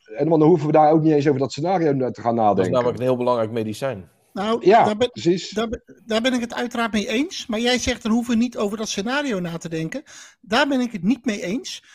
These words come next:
Speaker 3: Want z-, zelfs als we straks allemaal weer mogen sporten, dan hou je dus wel de mogelijkheid dat we weer een winter, als we mogen spelen, dat je weer zonder publiek moet blijven spelen. En dat wil je ook niet.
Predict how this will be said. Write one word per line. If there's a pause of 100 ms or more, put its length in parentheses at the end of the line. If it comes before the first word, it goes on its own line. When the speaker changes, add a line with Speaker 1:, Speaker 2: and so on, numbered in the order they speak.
(160)
Speaker 3:
Want (880)
z-,
zelfs
als
we
straks
allemaal
weer
mogen
sporten, (300)
dan
hou
je
dus
wel
de
mogelijkheid (260)
dat
we
weer
een
winter,
als
we
mogen
spelen,
dat
je
weer
zonder
publiek
moet
blijven
spelen.
En
dat
wil
je
ook
niet.